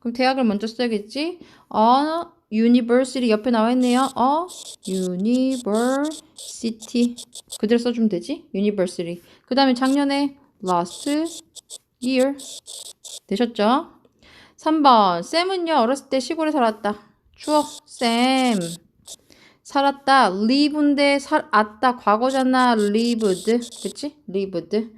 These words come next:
그 다음에요. 어디 살았대? 시골에서 살았다가 먼저 나와야 되지. 의미 단위 같이 묶어주는 거 먼저 생각해봐야 돼. In,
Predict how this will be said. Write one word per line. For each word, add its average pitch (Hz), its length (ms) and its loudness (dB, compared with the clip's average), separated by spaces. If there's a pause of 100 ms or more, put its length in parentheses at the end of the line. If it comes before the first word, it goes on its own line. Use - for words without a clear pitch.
(260)
그 208 100 -2
다음에요. 220 380 4 (460)
어디 220 200 -2
살았대? 233 720 -2
시골에서 359 680 0
살았다가 220 480 -2
먼저 175 260 -6
나와야 196 240 0
되지. 202 200 -6
의미 214 260 2
단위 226 220 0
같이 214 260 -6
묶어주는 220 540 -2
거 226 420 2
먼저 208 160 -2
생각해봐야 240 500 -2
돼. 262 380 0 (340)
In, 285 480 2